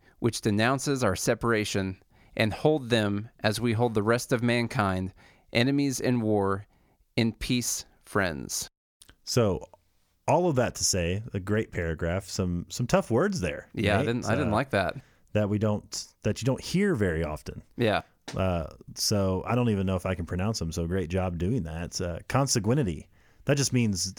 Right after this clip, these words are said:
Speaker 2: ancestors. So they're, they're talking about their British brethren here who, who, the people that disagreed with them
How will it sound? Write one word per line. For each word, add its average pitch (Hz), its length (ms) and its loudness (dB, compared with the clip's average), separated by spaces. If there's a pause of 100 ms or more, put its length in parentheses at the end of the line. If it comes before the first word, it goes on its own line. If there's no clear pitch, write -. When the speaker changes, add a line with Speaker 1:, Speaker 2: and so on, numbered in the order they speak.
Speaker 2:
ancestors. 110 760 0 (480)
So 101 360 0
they're, 110 240 0 (240)
they're 123 80 0
talking 151 200 4
about 123 200 2
their 110 100 2
British 107 320 2
brethren 104 480 0
here 87 260 0
who, 90 320 0 (520)
who, 95 560 0 (520)
the 104 140 0
people 123 300 0
that 98 160 2
disagreed 98 560 0
with 82 220 -2
them 80 300 -6